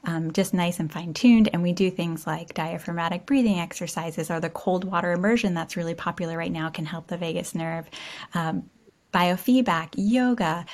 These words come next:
um, exercise, um, things that this, there's some research on, uh, managing, even managing blood sugar can help with the vagus nerve, but that, um, research is very interesting because what we see is that the, that,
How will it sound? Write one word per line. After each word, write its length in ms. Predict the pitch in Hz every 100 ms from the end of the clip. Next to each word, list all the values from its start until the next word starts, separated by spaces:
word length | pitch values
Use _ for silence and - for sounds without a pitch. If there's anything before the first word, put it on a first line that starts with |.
| - - - 170
um, 180 | 160 -
exercise, 920 | 262 269 220 202 - 160 160 170 170 -
um, 340 | 165 160 160 -
things 320 | 214 202 202
that 300 | 180 160 - - _ 277 196 -
this, 280 | 180 175 208
there's 300 | 202 196 202
some 180 | - 180
research 420 | 175 175 170 175
on, 280 | 170 165 - -
uh, 220 | 160 165
managing, 520 | 180 196 220 240 208 190
even 240 | 214 254
managing 540 | 202 180 190 202 175 175
blood 200 | 175 175
sugar 260 | 180 170
can 160 | 160 165
help 220 | 165 160
with 100 | -
the 60 | 170
vagus 380 | 175 175 165 -
nerve, 260 | 175 165
but 180 | - 160 - - - - 180 175
that, 280 | 175 180 -
um, 260 | 170 156 -
research 400 | 190 208 196 -
is 100 | 165
very 200 | 170 165
interesting 520 | 185 190 285 - 170
because 460 | 160 175 - 160 156
what 120 | 180
we 140 | 180
see 300 | 165 - 165
is 120 | 170 165
that 200 | - - - -
the, 100 | 175 180 - 208 - - - _
that, 440 | 170 165 170 160